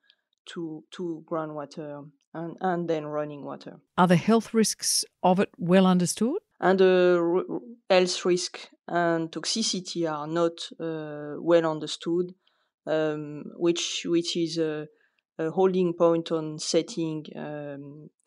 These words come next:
Speaker 1: uh, standards and regulation, uh, limit, uh, in terms of
Speaker 2: Mm.
Speaker 1: drinking water.
Speaker 2: And so this case study, um, comes out of rural Pennsylvania. What's the regulation in Pennsylvania and more broadly in the United States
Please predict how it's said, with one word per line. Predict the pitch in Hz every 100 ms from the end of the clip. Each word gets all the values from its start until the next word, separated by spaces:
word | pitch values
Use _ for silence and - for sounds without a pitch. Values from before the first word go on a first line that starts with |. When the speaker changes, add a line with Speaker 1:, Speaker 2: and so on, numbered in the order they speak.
| - _ _
Speaker 1:
uh, | 151 127
standards | - 180 170 156 143 - -
and | 160 156 147
regulation, | 151 151 151 147 - 151 143 143 160
uh, | 147 139 151 139
limit, | 151 151 - - _ _ -
uh, | 151 147
in | 147
terms | 160 196 180
of |
Speaker 2:
Mm. | 151
Speaker 1:
drinking | 156 147 156 139
water. | 139 - - -
Speaker 2:
And | - 240
so | 254 247
this | 208 196 240 285
case | - 262 262
study, | - - 196 160 147 139 -
um, | 147 147 143 139 139 _ _ _
comes | - 196 170
out | 170 147
of | 135
rural | 160 180 165 147
Pennsylvania. | - 165 156 156 139 160 180 160 131 -
What's | 160 196 269 -
the | - 254
regulation | 196 180 160 147 147 147 - 156 143 135 - - - -
in | 175
Pennsylvania | 151 170 156 151 147 156 160 147 -
and | 156 156
more | 147
broadly | 139 160 180 180 180 156 151
in | 170 165
the |
United | 156 147 143 135 -
States | - 175 147 -